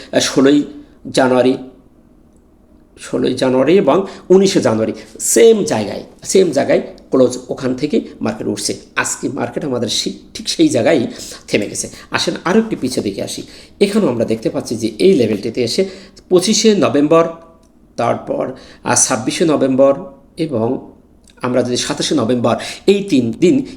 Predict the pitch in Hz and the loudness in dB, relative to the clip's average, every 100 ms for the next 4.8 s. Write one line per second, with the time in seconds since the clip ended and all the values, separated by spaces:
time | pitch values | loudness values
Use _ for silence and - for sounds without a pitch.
0 | - 180 - 226 180 131 - 110 - - | -4 -2 0 2 4 2 0 -4 -6 -14
1 | - - - 160 - 262 143 135 120 117 | -20 -16 -6 -4 2 2 4 2 0 0
2 | - 117 - 110 117 113 110 - - - | 0 0 0 -6 -4 -4 -4 -6 -16 -8
3 | 120 113 107 - - - 127 113 127 143 | -2 0 -2 -4 -6 -2 -4 -4 -2 2
4 | 175 160 127 113 113 110 104 110 | 2 4 2 2 0 -2 -2 -6